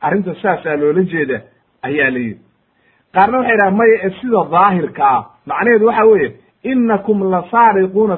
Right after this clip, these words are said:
fi ma yadharu liman la, liman lam yaclam xaqiiqata akhbaarikum." Qofkii arrintiina aan ogeyn, oo xaqiiqada aan ogeyn, sida Yuusuf oo kale, daahirka wuxuu u malaynayaa inaa wax xadeen, laakiin waxa ma idan xadin. Calaa kulli xaal,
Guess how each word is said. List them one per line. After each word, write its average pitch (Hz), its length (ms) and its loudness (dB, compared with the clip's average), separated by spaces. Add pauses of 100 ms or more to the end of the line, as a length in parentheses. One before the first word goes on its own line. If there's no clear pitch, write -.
fi 277 120 -8
ma 247 180 0
yadharu 233 420 0
liman 208 280 0
la, 262 120 4 (400)
liman 233 220 -2
lam 294 160 0
yaclam 190 360 0
xaqiiqata 165 500 -6
akhbaarikum." 131 560 -4 (400)
Qofkii 247 340 0
arrintiina 208 580 0
aan 165 160 -6
ogeyn, 160 300 0 (640)
oo 196 120 2
xaqiiqada 202 600 0
aan 185 220 -4
ogeyn, 202 360 2 (260)
sida 277 140 -4
Yuusuf 240 380 -4
oo 170 120 -4
kale, 139 260 -8 (340)
daahirka 196 580 0
wuxuu 202 220 -2
u - 20 -4
malaynayaa 185 400 0
inaa 160 160 0
wax 143 160 -2
xadeen, 127 360 -2 (400)
laakiin 170 340 0
waxa 180 160 2
ma 175 120 -2
idan 131 240 -4
xadin. 117 300 -8 (720)
Calaa 170 220 0
kulli 202 220 0
xaal, 190 280 2